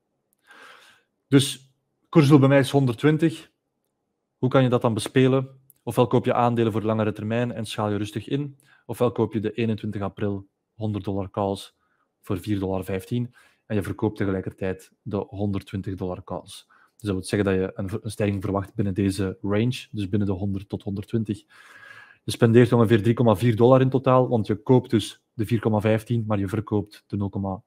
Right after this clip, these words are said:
vijfenzeventig. Dus netto spendeer je drie dollar en veertig cent per contract. Als Google dan zou stijgen, stel dat er een rally komt in veilige big tech aandelen, doordat ze kwaliteitsvol zijn,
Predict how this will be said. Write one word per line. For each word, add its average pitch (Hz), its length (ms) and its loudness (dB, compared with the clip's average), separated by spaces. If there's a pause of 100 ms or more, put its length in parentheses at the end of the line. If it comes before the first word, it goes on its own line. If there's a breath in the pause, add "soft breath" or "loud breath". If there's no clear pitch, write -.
vijfenzeventig. 104 760 -4 (760)
Dus - 180 -4
netto 113 480 0 (280 soft breath)
spendeer 107 420 0
je 101 80 0
drie 110 180 -2
dollar 107 240 4
en 98 120 -4
veertig 110 300 -4
cent 101 280 -4
per 104 140 -4
contract. 113 540 -2 (640 loud breath)
Als 127 180 2
Google 127 220 6
dan 113 140 6
zou 107 120 2
stijgen, 127 500 2
stel - 200 0
dat 117 120 6
er 123 60 6
een 110 100 6
rally 117 240 6
komt 107 440 -2 (260)
in 123 420 0
veilige 110 480 2
big 110 220 -4
tech - 200 -2
aandelen, 113 560 -2 (280 soft breath)
doordat 107 380 2
ze - 140 -2
kwaliteitsvol 113 640 2
zijn, 107 380 -2